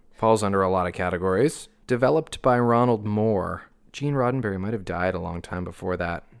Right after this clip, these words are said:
Gene Roddenberry died in October of ninety-one. I was two months old. He didn't even live to see, uh, through The Next Generation.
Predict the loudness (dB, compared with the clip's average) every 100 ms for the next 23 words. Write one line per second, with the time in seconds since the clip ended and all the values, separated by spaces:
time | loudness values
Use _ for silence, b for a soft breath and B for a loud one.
0 | -20 -20 -8 -4 0 0 0 -2 -2 -2
1 | -2 -2 0 0 0 -2 -8 -18 _ _
2 | -6 -2 -2 -2 -4 -6 -6 -8 -4 -2
3 | 0 2 2 0 0 -2 -2 -4 -4 -4
4 | -4 -4 -6 -10 -12 -10 -10 -8 -8 -8
5 | -10 -12 -16 -20 -20 -20 _ _ _ -2
6 | 2 2 2 0 0 -2 -4 -8 -4 -2
7 | -2 -6 -10 -10 -8 -6 -8 -12 -12 -10
8 | -8 -10 -12 -10 -8 -8 -6 -2 -2 -4
9 | -10 -16